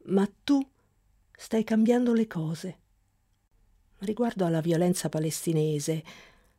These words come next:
io semplicemente aborro ogni forma di violenza. Capisco che la maggioranza dei palestinesi sta solo cercando debolmente di difendersi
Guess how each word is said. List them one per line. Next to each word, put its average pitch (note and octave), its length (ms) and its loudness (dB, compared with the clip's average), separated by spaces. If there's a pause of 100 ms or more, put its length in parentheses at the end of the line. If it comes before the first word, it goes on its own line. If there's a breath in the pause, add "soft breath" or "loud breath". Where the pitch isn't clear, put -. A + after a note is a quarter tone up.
(120)
io G3+ 140 8
semplicemente G3+ 640 2
aborro G3 280 2
ogni F#3 180 4
forma G3 320 -2
di F3+ 100 -2
violenza. D#3 640 -2 (800 soft breath)
Capisco G#3+ 840 -2
che A3+ 120 0
la A3 100 2
maggioranza A#3 500 2
dei F#3 120 0
palestinesi E3 800 0 (420 loud breath)
sta - 300 0
solo C#4+ 540 0
cercando B3+ 520 -2
debolmente A3 560 2
di G#3+ 140 0
difendersi F3+ 880 0